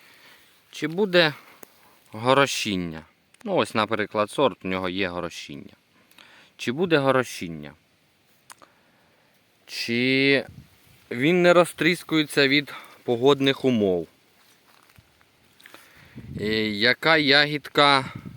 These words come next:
Може лежати, чи потрібно дуже оперативно її реалізовувати, чи навіть псується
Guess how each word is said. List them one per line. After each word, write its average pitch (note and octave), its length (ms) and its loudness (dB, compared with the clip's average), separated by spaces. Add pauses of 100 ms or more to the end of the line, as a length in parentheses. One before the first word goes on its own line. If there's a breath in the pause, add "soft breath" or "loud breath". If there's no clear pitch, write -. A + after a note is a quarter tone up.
(680 loud breath)
Може C#3+ 360 4
лежати, C#3 580 2
чи A#2 760 0
потрібно B2 680 0
дуже A#2+ 280 -2
оперативно A#2 680 0
її A2+ 140 2
реалізовувати, G2+ 880 0
чи - 160 -10
навіть A2+ 400 -2
псується A2 680 -4